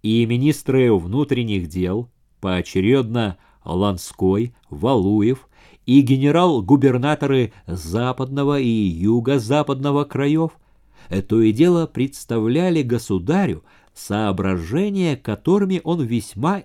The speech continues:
интересовался. Частичные улучшения в правовом положении евреев проводились правительством по его собственной инициативе под непосредственным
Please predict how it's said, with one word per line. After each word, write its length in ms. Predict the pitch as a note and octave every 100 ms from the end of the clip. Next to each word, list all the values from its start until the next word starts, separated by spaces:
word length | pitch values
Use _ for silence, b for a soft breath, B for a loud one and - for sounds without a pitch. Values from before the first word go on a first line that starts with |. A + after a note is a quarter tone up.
| _
интересовался. 1160 | D3+ F3 - D#3 C#3+ - E3 C#3+ - - - - _ _ _ _ b b b b b -
Частичные 1000 | - D3+ - - A#3 - - G#3 F#3+ D#3+ - _ _
улучшения 1000 | D3+ D3 C#3 - - F3+ E3+ G2 C#2+ C#2 -
в 80 | -
правовом 580 | - G2+ G#2 G2 D3+ C3+
положении 680 | A#2+ G2+ F#2 A2+ A#2 G2 F2+
евреев 760 | E2+ E2 F2 G2+ A2 C#3+ - _ _ b b b -
проводились 800 | A2 G#2+ F#2+ F#2 F#3+ A3 G3 -
правительством 960 | A2 G2+ E2+ F2 - C3+ - D#3+ F#3 - _ _ -
по 80 | F2
его 540 | F#2+ G2 C#3 C#3 - _ -
собственной 960 | - - D3+ E3 - - F#2 F2 D#2+ -
инициативе 1000 | A2+ G#2 - E2+ D2+ - - E2+ F#2+ A#3 b b b b b
под 180 | C3 B2
непосредственным 1200 | A2+ C#3+ B2+ - G2+ G#2 F#3 - - F#3+ G3+